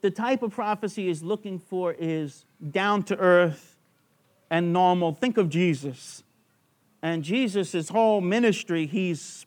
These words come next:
prophesying, and yet he's not acting weird about it. It's every day as he's relating to people at the table, he's going up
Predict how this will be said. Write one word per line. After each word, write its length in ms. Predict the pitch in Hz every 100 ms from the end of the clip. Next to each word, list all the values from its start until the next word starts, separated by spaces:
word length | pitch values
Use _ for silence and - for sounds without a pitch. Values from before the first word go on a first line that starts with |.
| -
prophesying, 960 | 190 208 349 226 - 170 147 143 143 - _ _ _ _ _ -
and 240 | 170 196
yet 360 | 214 220 208 _ -
he's 480 | 165 196 202 180
not 260 | 196 202 190
acting 840 | 180 185 - - 196 180 170 147 151 -
weird 460 | 185 226 233 190
about 400 | 151 135 131 127
it. 280 | 127 - - _ _ _ _
It's 260 | 156 139 -
every 340 | 165 160 160 156
day 320 | 151 175 202
as 100 | 170
he's 120 | 156
relating 540 | 143 147 151 180 175 170
to 120 | 165
people 440 | 185 190 180 185
at 180 | 151 147
the 80 | 139
table, 640 | - 190 202 190 190 180
he's 160 | 151 135
going 380 | 151 156 156 156
up 240 | 160 -